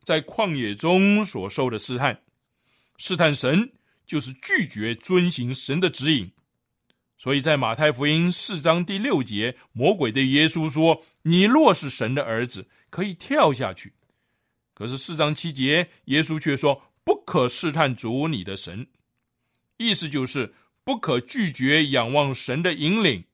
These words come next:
你不可在他旨意之外的环境中故意制造危险，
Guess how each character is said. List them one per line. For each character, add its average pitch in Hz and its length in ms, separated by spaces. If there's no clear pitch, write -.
你 113 140
不 190 140
可 160 140
在 160 160
他 160 360
旨 127 280
意 208 160
之 202 160
外 220 340
的 131 100
环 151 220
境 175 160
中 180 200
故 240 340
意 160 180
制 180 260
造 143 180
危 117 260
险， 82 320